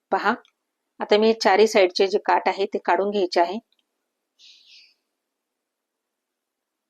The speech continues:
तरी इथे माझी एक साईडची काढायची राहून गेलेली आहे, कारण हे जर कापल्या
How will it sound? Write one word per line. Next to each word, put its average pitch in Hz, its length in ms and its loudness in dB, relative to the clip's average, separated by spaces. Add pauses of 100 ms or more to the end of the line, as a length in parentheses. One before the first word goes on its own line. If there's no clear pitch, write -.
(140)
तरी 208 200 4
इथे 214 180 0
माझी 208 340 -2
एक 190 160 2
साईडची 185 320 0
काढायची 185 420 2
राहून 202 240 -2
गेलेली 180 320 2
आहे, 185 140 -6 (580)
कारण 202 220 0
हे 214 160 0
जर 226 100 4 (100)
कापल्या 196 320 2